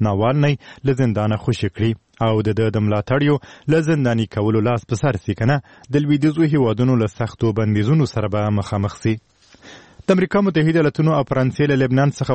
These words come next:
غوښتنه وکړه چې یو حکومت جوړ کړي او د هغې چاودنې د تحقیقاتو نتیجه ژر تر ژره خپره کړي چې شپږ میاشتې مخکې یې بیروت ولړزاوه. د امریکا د بهرنیو چارو وزیر انتونی بلینکن او د فرانسې د بهرنیو چارو وزیر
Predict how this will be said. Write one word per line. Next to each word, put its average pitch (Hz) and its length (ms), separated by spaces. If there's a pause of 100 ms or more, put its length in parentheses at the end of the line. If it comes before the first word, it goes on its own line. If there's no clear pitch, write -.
غوښتنه 160 320
وکړه 110 360
چې 113 80 (300)
یو 110 80 (100)
حکومت 113 380
جوړ 117 220 (120)
کړي 151 140 (340)
او 127 120
د 127 160
هغې 147 220
چاودنې 127 400
د 110 120
تحقیقاتو 117 540
نتیجه 110 360 (240)
ژر 156 140 (120)
تر 107 140
ژره 107 220
خپره 107 280
کړي 101 200
چې - 160
شپږ 151 260
میاشتې 147 300
مخکې - 300
یې 135 60 (420)
بیروت 107 400
ولړزاوه. 110 600 (380)
د 127 40
امریکا 117 320
د 107 120
بهرنیو 107 440
چارو 107 240
وزیر 107 260 (400)
انتونی 135 380
بلینکن 127 400 (180)
او 117 120
د 113 120
فرانسې 107 380
د 104 100
بهرنیو 107 400
چارو 107 260
وزیر 110 300